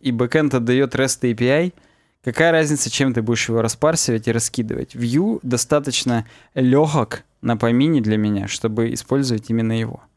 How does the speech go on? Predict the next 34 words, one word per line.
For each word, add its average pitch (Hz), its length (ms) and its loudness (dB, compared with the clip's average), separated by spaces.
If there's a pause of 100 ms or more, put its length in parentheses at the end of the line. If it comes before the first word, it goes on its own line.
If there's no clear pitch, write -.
(680)
Ну 226 80 2
и 202 40 4
здесь 160 220 2
в - 40 -10
конце, 131 420 2
опять 107 300 0
же, 101 120 -6
типа, - 500 -10 (560)
э, 110 180 -10 (100)
причина 165 420 0
в 143 80 -8
том, 226 200 2
что - 220 0
React — 143 360 2
это 123 160 -4
проект 143 300 0
для 123 120 2
внутренних 123 460 0
нужд 123 220 -2
Facebook, 120 520 0
а 117 140 4
Angular 123 360 2
два — 127 240 2
проект 131 260 0
для 117 140 2
внутренних 120 460 -2
нужд 123 260 -2
Google. 117 380 0 (640)
Поэтому 147 300 2
чё 185 200 2
вы 170 120 2
ждёте, 139 400 0
что 120 600 2
вы, 131 300 2